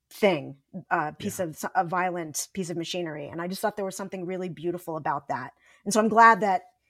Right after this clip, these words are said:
Speaker 1: you know, he made both versions available on the D V D, and,
Speaker 2: Mm-hmm.
Speaker 1: and I thought that was appropriate.
Speaker 2: Yeah.
Speaker 1: Um, but just another little goofball story. So when, when I was in whatever grade I would have been in after E T came out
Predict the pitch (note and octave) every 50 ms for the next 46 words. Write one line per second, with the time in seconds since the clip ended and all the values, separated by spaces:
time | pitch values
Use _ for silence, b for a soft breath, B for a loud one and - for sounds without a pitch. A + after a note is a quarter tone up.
0 | _ _ A3 A3 D4+ B3+ C#4+ C#4 C#4 B3 F#3 A3+ A3 A3 A3 G3 G#3 G3+ G3+ G3+
1 | G#3 G3 F#3 G3+ F#3 F#3 F3 F#3 F#3 F3 F#3+ F#3+ F#3+ F#3 - - - F#3 F3+ F3+
2 | F3+ E3+ F3+ E3+ E3 F3 E3+ E3+ D#3+ D#3+ D#3+ D#3+ D3+ - - - E3 D#3+ D#3+ -
3 | E3 D3+ - D3+ - - D#3 D#3+ - _ D3+ D#3 - E3+ D#3+ D3 C#3+ - _ _
4 | _ _ _ _ _ _ _ _ - F#3 F#3 F3 E3 D3 D#3 - _ _ - G#3
5 | - B3 A#3+ - - C4 B3+ B3+ C4 C4+ B3 A#3 A3 G#3+ G3+ F3 D3+ - _ _
6 | _ _ _ _ D#3+ - F#3+ F#3 - - F#3 F3 F3+ - - F3 F3 E3+ E3+ D#3+
7 | E3+ E3 b b b b b b b b b b b b b b _ _ - -
8 | C4 A#3+ A3 G#3+ G#3 - G3+ A3+ A3+ A3 G#3+ - _ _ G#3 G#3 A3+ A3+ A3 A3+
9 | A#3 A#3 G#3+ G3 G#3+ G#3 G#3 G#3 G3+ F#3 G3 G3 G3 G3+ F3 G#3 G3+ G3 G3 F#3
10 | F#3+ F#3+ F#3+ D#3 F#3+ F#3 F3+ F3+ F3+ E3 F3 - - F#3 E3+ F3 E3+ - F#3+ -
11 | - F3+ F3 F3 E3 E3 E3 D#3+ -